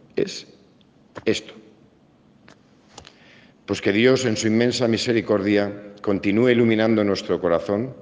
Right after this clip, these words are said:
para que podamos descubrirlo a Él como Padre, como el fundamento de todo, de nuestra existencia, como el principio y como el fin, sabiendo que Él, como Padre, siempre va a querer lo mejor para nosotros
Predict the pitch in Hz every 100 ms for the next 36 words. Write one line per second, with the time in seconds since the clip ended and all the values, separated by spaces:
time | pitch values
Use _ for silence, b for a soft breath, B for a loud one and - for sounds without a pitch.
0 | - B B B B B - 98 98 92
1 | 107 117 120 101 101 - 98 98 120 90
2 | 90 87 95 - 95 85 92 85 80 78
3 | - - - 104 98 - 101 95 92 120
4 | 135 131 117 98 107 87 80 - B B
5 | B B B 107 101 92 101 90 - -
6 | 117 98 - 85 82 - - 95 95 92
7 | 95 92 147 135 175 175 175 - - 101
8 | 98 95 85 80 - 110 82 - - -
9 | B B B B B B - 95 101 117
10 | 123 120 120 117 113 - - 104 98 92
11 | 110 98 87 - - - - - - 120
12 | 127 95 92 95 101 92 95 92 92 92
13 | 90 87 - 131 127 - 117 98 95 98
14 | - 78 80 -